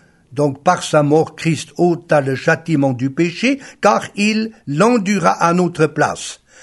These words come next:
Et en mourant, il piétina carrément la mort. Grâce donc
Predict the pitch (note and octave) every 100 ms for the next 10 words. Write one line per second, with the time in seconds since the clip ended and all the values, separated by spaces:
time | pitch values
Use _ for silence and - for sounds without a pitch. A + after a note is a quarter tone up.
0 | - _ E3 F3 F3 A#3+ C4+ A#3 A#3 D#3
1 | G#3+ D#4 - _ _ _ _ _ _ _
2 | _ _ _ G#3 A#3 G3 - - C4+ C#4
3 | - - B3 A#3 G3 F#3+ A3 F3 - _
4 | _ _ _ _ _ _ - G3+ D3 C#3
5 | C3 D#3+ F3+ G3 G#3 D3 - _ _ _
6 | _ _ _ _ _ _ _ _ _ _
7 | _ _ A#2 B2+ F3+ F3+ D#3+ - E3 C#3+